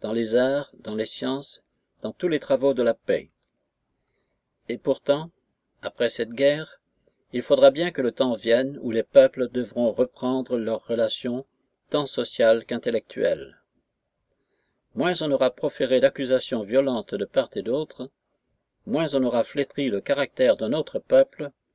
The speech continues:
moins on aura suscité d'animosité persistante, et plus il sera facile de renouer plus tard les fils rompus des relations internationales. Mais qui soulève la haine, qui, en parole ou en écrit,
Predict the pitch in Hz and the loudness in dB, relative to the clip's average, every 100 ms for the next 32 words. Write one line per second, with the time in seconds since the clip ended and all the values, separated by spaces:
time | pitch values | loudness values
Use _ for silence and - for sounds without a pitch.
0 | _ _ _ _ _ - 113 165 160 139 | _ _ _ _ _ -6 -2 -2 0 -2
1 | 127 135 - 165 143 127 - 139 135 120 | -2 -2 -4 -6 -6 -6 -2 -2 0 2
2 | 127 131 127 127 - 104 - 131 - - | 2 2 0 -2 -4 -4 -2 -4 -4 -6
3 | - 110 - - - _ _ _ _ - | 0 -2 -2 -18 -20 _ _ _ _ -20
4 | _ _ - 87 - 156 131 - 123 127 | _ _ -16 -12 -2 0 0 0 0 2
5 | 135 - 143 135 110 127 147 127 113 127 | 0 -2 -2 -2 0 0 0 0 -2 -6
6 | - 117 123 127 - _ _ _ _ - | 0 2 2 -2 -12 _ _ _ _ -14
7 | 101 - 156 131 123 135 - 127 120 104 | -12 -4 -2 0 0 -2 -2 -4 0 2
8 | 113 110 - 113 107 107 110 104 - 110 | 2 0 -4 -6 -6 -6 -6 -6 -6 -8
9 | 95 - - - _ _ _ _ _ _ | -8 -10 -16 -20 _ _ _ _ _ _
10 | _ _ _ _ _ _ _ - 113 120 | _ _ _ _ _ _ _ -8 0 2
11 | 104 - - 123 - 165 170 156 95 95 | 2 -2 -4 -4 -4 2 4 4 2 -2
12 | 92 110 131 160 165 _ _ _ _ _ | 0 0 -2 -4 -12 _ _ _ _ _
13 | _ - 180 147 - 113 - 139 151 135 | _ -14 -6 -6 -6 -6 -2 6 10 10
14 | 113 123 139 - - 117 | 8 2 0 -4 -8 -8